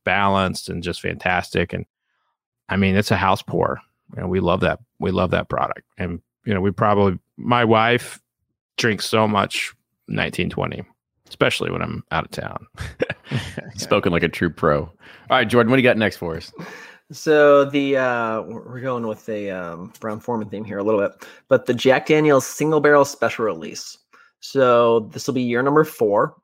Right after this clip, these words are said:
Speaker 3: right? The first two years kind of flew under the radar. Last year was actually pretty hard to find. They've been really unique. I think it really showcases, uh, some of the distilling prowess that they have over at Jack Daniel's.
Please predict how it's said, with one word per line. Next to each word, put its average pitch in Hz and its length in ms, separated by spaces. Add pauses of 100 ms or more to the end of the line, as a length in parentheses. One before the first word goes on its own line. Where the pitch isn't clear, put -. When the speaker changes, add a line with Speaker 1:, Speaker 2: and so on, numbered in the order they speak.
Speaker 3:
right? 113 220
The 117 80
first - 420
two 180 120
years 175 360
kind - 380
of 196 80
flew 208 220
under 196 160
the 170 120
radar. 151 460
Last 135 320
year 147 60
was 135 80
actually 123 280
pretty 120 300
hard 113 300
to - 60
find. 104 600 (100)
They've 120 200
been 113 220
really 123 260
unique. 127 540 (580)
I - 60
think 123 280
it - 100
really 117 260
showcases, 127 1040
uh, 104 180
some 113 200
of 104 40
the 95 80
distilling 107 380
prowess 107 380
that - 120
they 117 100
have 123 280
over 135 360 (220)
at 113 340
Jack 113 280
Daniel's. 135 600